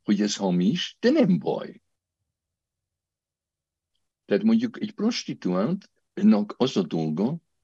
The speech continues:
hogy a, a, a kliense vágyait teljesítse, és ezért kap fizetést.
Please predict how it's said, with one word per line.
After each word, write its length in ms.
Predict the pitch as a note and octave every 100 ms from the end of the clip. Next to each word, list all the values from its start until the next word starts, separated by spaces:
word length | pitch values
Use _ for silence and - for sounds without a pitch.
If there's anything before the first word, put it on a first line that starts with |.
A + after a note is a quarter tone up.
| _
hogy 260 | G#2 F#2 -
a, 240 | - E2+ E2+ - _ _ _ _ -
a, 260 | E2 D#2+ D#2 - _ _ _ - - - - _ _ _
a 120 | -
kliense 1000 | - D#3 F#3+ A3 A#2 F2+ - - F2+ G#2 -
vágyait 1000 | - F2+ C#3 D3+ A#2 E2 D2+ E2 C3+ - -
teljesítse, 1000 | D3 F#2 D2 - - - - - - - _ _
és 140 | - E3+
ezért 340 | E3 C#3 B2+
kap 180 | A#2 G2+
fizetést. 800 | - - - - - - -